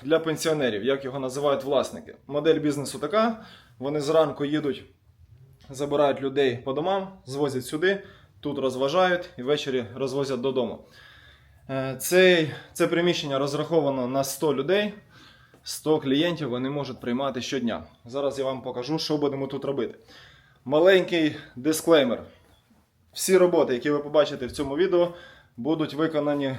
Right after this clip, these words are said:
виключно професіоналами з ліцензіями, із страховками, і з відкритими пермітами,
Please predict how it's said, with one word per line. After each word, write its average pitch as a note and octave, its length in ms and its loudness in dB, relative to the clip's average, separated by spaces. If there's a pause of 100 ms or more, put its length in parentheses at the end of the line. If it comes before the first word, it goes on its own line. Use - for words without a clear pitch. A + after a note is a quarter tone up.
(120)
виключно C3+ 720 0
професіоналами C3+ 1000 -2 (480)
з A#2 140 -8
ліцензіями, D#3+ 840 2 (760)
із D3+ 200 0
страховками, F3 840 2 (240)
і C3 80 -4
з C3+ 120 -6
відкритими D3 480 -2
пермітами, D3+ 640 -2